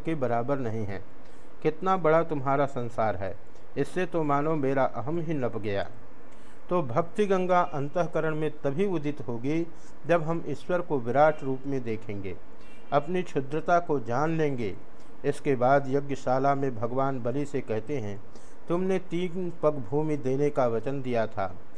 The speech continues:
अभी तो दो ही हुए, एक पग और दो।" बलि बोले, "महाराज, अब तो मेरे पास कुछ नहीं बचा है, अब मैं क्या करूं?" भगवान ने बलि को बंधन में बांध लिया।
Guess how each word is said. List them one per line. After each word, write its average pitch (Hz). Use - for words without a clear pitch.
अभी 143
तो 185
दो 147
ही 180
हुए, 156
एक 170
पग 147
और 131
दो।" 160
बलि 165
बोले, 160
"महाराज, 143
अब 131
तो 190
मेरे 170
पास 170
कुछ 160
नहीं 175
बचा 120
है, 98
अब 160
मैं 185
क्या 147
करूं?" 107
भगवान 160
ने 156
बलि 131
को 139
बंधन 120
में 147
बांध 135
लिया। 160